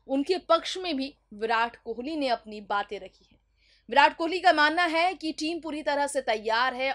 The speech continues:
और पोजीशन हर किसी के लिए बेहतर तय किए गए हैं। अब तेईस तारीख का है इंतजार, तेईस तारीख को जो फाइनल अनाउंसमेंट होने वाला है टीम को लेकर, उस पर क्या होगा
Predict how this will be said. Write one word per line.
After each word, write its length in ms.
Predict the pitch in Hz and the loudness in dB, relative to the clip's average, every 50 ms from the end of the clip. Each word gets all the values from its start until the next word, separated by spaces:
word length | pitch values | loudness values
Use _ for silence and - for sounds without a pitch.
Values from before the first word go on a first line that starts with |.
| - - | -2 2
और 340 | 226 233 254 269 285 294 277 - - | 4 6 6 6 6 4 2 -2 -6
पोजीशन 580 | 240 226 220 - 254 233 - - 349 330 294 - _ - | -6 -6 -6 -6 -10 -12 -8 -6 -6 -6 -6 -8 _ -16
हर 260 | - - 262 311 339 | -4 0 0 0 0
किसी 340 | 330 - 269 247 - - 285 | -2 -8 -12 -12 -12 -14 -14
के 140 | 254 - 233 | -14 -12 -14
लिए 240 | 220 214 226 240 247 214 _ - | -12 -12 -12 -12 -14 -14 _ -18
बेहतर 360 | 240 233 - - 330 330 285 | -18 -18 -4 -2 0 0 0
तय 220 | - 277 240 226 | 0 0 -2 -2
किए 260 | - - 214 208 202 | -2 -6 -10 -10 -10
गए 100 | 180 175 | -10 -12
हैं। 220 | 120 160 196 208 - _ _ _ _ _ _ _ _ - | -16 -18 -20 -20 -20 _ _ _ _ _ _ _ _ -2
अब 100 | - 359 | -2 -2
तेईस 400 | - - 349 359 370 403 440 427 | -2 -2 -2 0 2 2 2 4
तारीख 400 | - 381 349 349 359 403 403 - | 4 6 6 6 6 4 4 2
का 80 | - 359 | 4 4
है 160 | 349 349 330 311 | 6 6 4 4
इंतजार, 440 | 302 294 294 269 294 294 302 320 294 | 2 0 2 4 6 6 6 4 2
तेईस 280 | - 269 277 285 294 | 2 0 0 0 -2
तारीख 380 | - - 262 254 247 269 285 - | 2 4 4 4 4 2 -2 -2
को 140 | - 269 262 | 0 0 2
जो 160 | 262 285 294 285 - | 2 0 -2 -2 0
फाइनल 400 | - 285 254 269 294 359 381 381 | 0 2 2 2 2 0 -2 -2
अनाउंसमेंट 760 | - - 277 269 262 254 269 285 277 - 339 370 403 403 349 | -4 -4 -4 -2 0 0 0 -2 -2 -4 -6 -6 -6 -6 -4
होने 220 | 381 330 294 269 254 | -4 -2 -2 0 0
वाला 240 | 247 240 240 247 | 2 2 2 2
है 160 | 247 269 285 285 | 0 0 -2 -4
टीम 320 | - - 294 302 302 294 | -4 -4 -4 -4 -4 -2
को 120 | - 269 233 | -2 0 0
लेकर, 560 | 220 208 196 - - 208 208 214 226 254 262 - - - - - _ - | 0 -2 -4 -4 -4 -2 0 2 0 0 0 -4 -12 -20 -20 -6 _ 6
उस 240 | 269 302 294 - - | 6 6 6 4 2
पर 400 | - 415 415 370 302 294 330 415 - _ _ _ _ _ _ - | 6 8 10 10 10 8 6 2 -4 _ _ _ _ _ _ -2
क्या 220 | 320 320 302 320 359 403 392 - - 311 | 2 2 4 4 2 2 0 -2 -6 -6
होगा 540 | 294 294 285 233 240 233 233 240 254 277 | -4 -4 0 2 2 4 4 2 0 -2